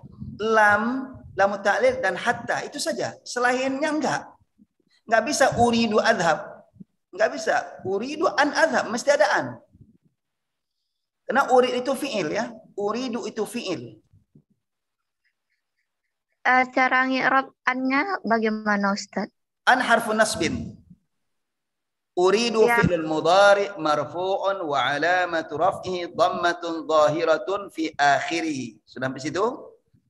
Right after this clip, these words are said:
Speaker 1: Taib. Wa
Speaker 2: Hmm.
Speaker 1: fa'iluhu dhamirun mustatirun taqdiruhu apa?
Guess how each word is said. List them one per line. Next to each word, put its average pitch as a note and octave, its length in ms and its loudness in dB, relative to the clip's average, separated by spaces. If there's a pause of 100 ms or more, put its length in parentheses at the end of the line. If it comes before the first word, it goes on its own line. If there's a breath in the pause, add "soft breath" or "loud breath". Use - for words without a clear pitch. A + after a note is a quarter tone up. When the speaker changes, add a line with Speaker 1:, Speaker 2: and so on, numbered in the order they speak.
(100)
Speaker 1:
Taib. D3 400 4
Wa C#3+ 160 2
Speaker 2:
Hmm. - 60 -4
Speaker 1:
fa'iluhu F#3 760 0
dhamirun F3+ 800 -2
mustatirun F3 800 -2
taqdiruhu F#3 960 2 (840)
apa? E3 400 2